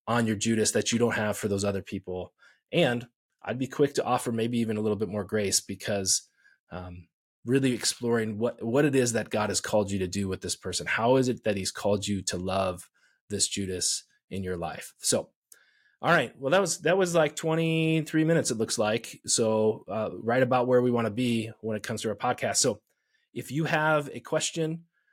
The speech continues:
you want a response to, you wanna hear us dialogue about, would love to hear from you. Uh, again, the email is just twelve dot jake at gmail dot com. Would love to hear your questions about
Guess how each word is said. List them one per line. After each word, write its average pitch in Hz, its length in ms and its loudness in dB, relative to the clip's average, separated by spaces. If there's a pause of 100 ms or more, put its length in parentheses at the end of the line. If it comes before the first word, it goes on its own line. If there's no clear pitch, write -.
(180)
you 123 180 0
want 131 200 0
a 127 40 2
response 127 520 -2
to, 135 340 -2
you 120 180 -2
wanna 120 160 -2
hear 120 200 0
us 113 120 0
dialogue 117 480 4
about, 113 460 0 (560)
would 110 200 -8
love 131 200 2
to 131 80 -2
hear 123 180 0
from 104 180 -6
you. 90 220 -12 (240)
Uh, 104 260 -6
again, 120 300 2
the 110 160 -4
email 120 220 0
is 110 160 -2
just 131 320 2
twelve 120 400 2
dot 113 260 0
jake 117 380 -2
at 107 160 -2
gmail 110 420 0
dot 101 220 -2
com. 104 380 0 (640)
Would 107 160 -4
love 120 300 2
to 117 100 -4
hear 117 160 -2
your 107 120 -2
questions 113 540 -2
about 104 380 -2